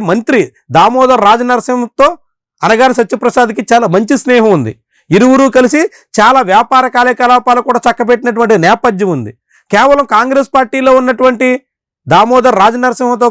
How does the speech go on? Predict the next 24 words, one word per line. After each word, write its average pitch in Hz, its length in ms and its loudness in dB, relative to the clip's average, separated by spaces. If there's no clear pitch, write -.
కాదు, 220 180 0
అనేక 269 380 2
పార్టీల్లో 262 480 0
ఉన్నటువంటి 254 420 0
పలువురితో 254 480 0
అనగాని 240 420 2
సత్యప్రసాద్కి 247 720 0
సన్నిహిత 269 440 2
స్నేహం 269 420 2
ఉంది, 127 180 -2
మంచి 233 220 0
సంబంధాలు 262 540 0
ఉన్నాయి. 156 220 -4
అయినప్పటికీ 247 440 0
కూడా 240 140 2
ఎన్నడూ 240 260 2
రాజకీయ 240 460 0
అనుబంధాల 254 560 0
కోసం 247 280 -2
దాన్ని 233 240 0
ఉపయోగించుకున్నటువంటి 233 840 -2
దాఖలాలు 208 400 2
లేవు. 123 100 -4
అందుకే 196 240 0